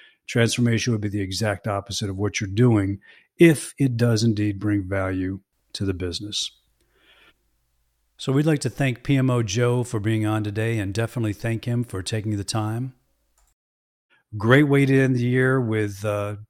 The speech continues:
solid episodes of Great Practices the entire year, and we wanna thank all of our guests for being on, uh, throughout twenty twenty-two.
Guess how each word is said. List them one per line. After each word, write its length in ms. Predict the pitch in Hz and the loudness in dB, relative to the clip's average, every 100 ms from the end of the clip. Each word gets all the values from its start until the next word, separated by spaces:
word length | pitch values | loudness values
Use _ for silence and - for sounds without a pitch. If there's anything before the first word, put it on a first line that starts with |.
| _ _ _ | _ _ _
solid 460 | - - 131 135 131 | -10 0 2 2 0
episodes 640 | 127 131 131 - 135 127 107 | -4 -4 -4 -2 0 0 -2
of 120 | 98 | -4
Great 220 | 120 117 | -4 -2
Practices 600 | 120 117 110 123 117 101 | -2 -2 -2 -2 -2 -4
the 120 | 104 | -2
entire 500 | 104 101 - 185 151 | -2 -2 4 6 8
year, 220 | 113 98 98 | 6 2 0
and 100 | 107 | 0
we 100 | 113 | 0
wanna 200 | 117 110 | 0 -2
thank 260 | 117 110 | -4 -6
all 160 | 110 113 | -2 -2
of 80 | 104 | -2
our 80 | |
guests 300 | 101 107 98 | -2 -2 -4
for 100 | - | -6
being 300 | 98 101 101 | -6 -4 -4
on, 300 | 101 104 98 - _ _ _ | -4 -6 -8 -10 _ _ _
uh, 100 | 104 | -6
throughout 520 | - 104 98 98 - | -4 0 0 -2 -8
twenty 360 | - 107 98 98 | -8 -4 -2 -4
twenty-two. 680 | - 104 95 92 110 95 | -6 -6 -6 -6 -6 -6